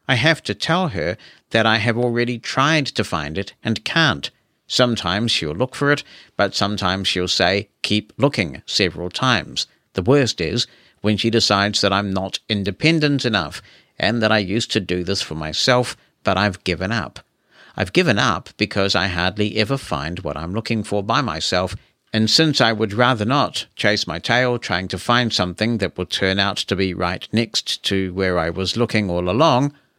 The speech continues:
I choose not to do that if I can possibly avoid it. She just says, "You use it, you lose it." If you don't know, this refers to the brain's tendency to prune unused memories in favor of ones that are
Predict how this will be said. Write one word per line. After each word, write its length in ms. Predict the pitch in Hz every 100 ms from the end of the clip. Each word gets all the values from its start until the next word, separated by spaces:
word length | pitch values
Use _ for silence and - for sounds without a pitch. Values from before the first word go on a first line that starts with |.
| _ _ _ _
I 380 | 113 120 117 107
choose 400 | - 113 110 -
not 220 | 104 101
to 240 | - -
do 240 | 95 143 147
that 280 | 107 85 - _ _ _
if 120 | 104
I 120 | 101
can 220 | 98 104 95
possibly 500 | 95 90 87 82 87
avoid 320 | 95 135 107
it. 180 | - - _ _ _ _ _
She 160 | - 180
just 260 | 127 104
says, 380 | - 92 101 104 _ _
"You 160 | - 98
use 280 | 101 143 117
it, 220 | 120 - _
you 160 | 95
lose 260 | 95 151 139
it." 220 | 120 - - _ _ _
If 240 | 101 - 104
you 60 |
don't 260 | 101 101 92
know, 380 | 98 90 92 104 _ _
this 280 | 107 - 98
refers 480 | - 107 98 -
to 280 | - 107 95
the 120 | 90
brain's 400 | 87 113 110 101
tendency 800 | - 156 131 90 92 - 78 127 _ _
to 360 | - 98 92 92 -
prune 400 | - 170 110 92
unused 680 | - 107 104 90 90 87 -
memories 640 | 120 123 90 71 104 95
in 140 | 98
favor 440 | - 95 101 98 98
of 160 | 92
ones 360 | 92 92 101 -
that 240 | 110 95
are 80 | 95